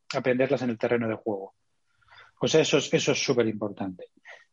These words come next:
Tú hablabas antes del turismo, yo tengo por ahí algún paper científico sobre el tema del turismo, que me parece un tema absolutamente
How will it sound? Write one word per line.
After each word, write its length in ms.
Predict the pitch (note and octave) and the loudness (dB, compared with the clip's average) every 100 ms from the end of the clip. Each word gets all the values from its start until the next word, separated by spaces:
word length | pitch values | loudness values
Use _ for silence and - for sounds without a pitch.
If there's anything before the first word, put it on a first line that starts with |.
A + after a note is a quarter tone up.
| - | 0
Tú 100 | C#3 | 4
hablabas 360 | C#3 C#3 B2+ | 6 6 4
antes 320 | C3+ C3+ C3+ A#2+ | -2 0 0 2
del 300 | C3 B2+ A#2+ | 0 0 0
turismo, 360 | C3 C#3+ D3 | 0 0 0
yo 160 | C3+ B2 | 0 0
tengo 240 | B2+ B2 | 0 0
por 120 | A#2+ | 4
ahí 120 | B2 B2+ | 4 4
algún 380 | B2 B2 A#2 | 2 0 -2
paper 280 | A#2 A#2+ B2 | -2 0 0
científico 480 | A#2 A#2 C3+ C3 - | -2 -4 -2 -2 0
sobre 200 | - A#2 | 2 2
el 60 | A2 | 2
tema 160 | B2 | 0
del 80 | A#2+ | 0
turismo, 380 | A#2 B2+ C3 C#3+ | 2 0 0 0
que 80 | B2 | 2
me 80 | A2 | 4
parece 200 | A2 - | 2 0
un 40 | |
tema 180 | - A#2+ | 0 2
absolutamente 840 | A2+ - - A#2+ A#2 A#2 A2+ A#2 | 0 -4 -4 -2 0 0 2 2